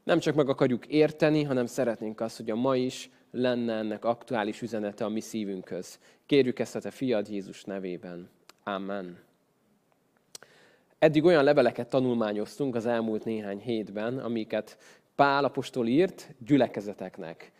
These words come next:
Á, itt is voltak különbségek, mert volt, hogy olyan gyülekezetnek írta, amelyiket nagyon jól ismert, volt, hogy olyan gyülekezetnek írta, ahol még soha nem volt, csak szeretett volna mindig elmenni.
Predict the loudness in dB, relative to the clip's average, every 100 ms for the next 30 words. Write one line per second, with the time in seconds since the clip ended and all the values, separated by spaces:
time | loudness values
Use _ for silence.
0 | _ _ 0 0 0 0 -2 4 4 4
1 | 6 6 6 4 2 2 2 0 -2 4
2 | 4 4 0 0 0 0 -4 2 4 4
3 | 2 -2 -2 -4 0 0 0 0 0 -2
4 | -2 -2 -4 -4 -8 -2 2 4 6 8
5 | 6 2 -2 -2 0 -2 -6 0 2 2
6 | 2 2 2 2 2 2 -4 -4 -6 -4
7 | -4 0 2 2 0 0 0 2 -2 -2
8 | -2 0 0 -2 -10 -2 0 0 -4 -4
9 | -4 -2 -2 0 0 0 -4 -6 -8